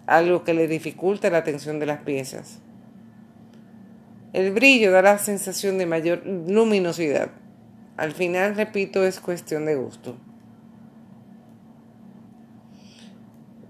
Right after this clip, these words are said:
Bien, ha sido esto todo por hoy.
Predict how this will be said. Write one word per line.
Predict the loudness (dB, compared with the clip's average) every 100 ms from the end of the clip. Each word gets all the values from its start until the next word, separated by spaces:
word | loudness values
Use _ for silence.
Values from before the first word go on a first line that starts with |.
| -20 -12
Bien, | -4 0 2 2 0
ha | -2
sido | 0 2 2
esto | 2 0 -4
todo | 0 0 0
por | 0 4
hoy. | 6 4